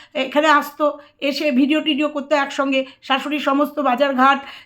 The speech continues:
যেটুকু প্রয়োজন সবটা করে দিয়ে আবার চলে যেত তার ইসে, যোগাযোগটা রাখতো। কিন্তু এইরকমভাবে চ্যানেল বিক্রি করে দেওয়া না জানিয়ে, আর যদি জানাতো না তাহলে যুগা এত বড় আপডেট দিত না। আর নিজেই,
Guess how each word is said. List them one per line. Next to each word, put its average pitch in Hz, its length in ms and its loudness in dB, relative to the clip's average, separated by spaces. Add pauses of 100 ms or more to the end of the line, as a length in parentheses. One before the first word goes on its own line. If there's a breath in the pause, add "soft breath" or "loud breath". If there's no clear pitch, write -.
(120)
যেটুকু 285 440 -2
প্রয়োজন 294 400 0
সবটা 294 300 0
করে 302 240 -2
দিয়ে 302 220 -2
আবার 320 240 0
চলে 339 180 -6
যেত 330 200 -8
তার 294 380 -4
ইসে, 285 320 -8 (240)
যোগাযোগটা 254 500 -4
রাখতো। 294 240 -8
কিন্তু 294 240 -6
এইরকমভাবে 320 540 -4
চ্যানেল 330 320 0
বিক্রি 381 300 0
করে 403 180 0
দেওয়া 247 340 0 (440)
না 302 200 6
জানিয়ে, 294 460 0 (2500)
আর 220 120 0
যদি 302 360 2
জানাতো 294 400 4
না 392 240 6
তাহলে 262 220 0
যুগা 285 220 4
এত 311 320 2
বড় 311 180 6
আপডেট 262 360 0
দিত 269 180 -4
না। 202 340 -2 (140)
আর 247 220 -2
নিজেই, 349 540 4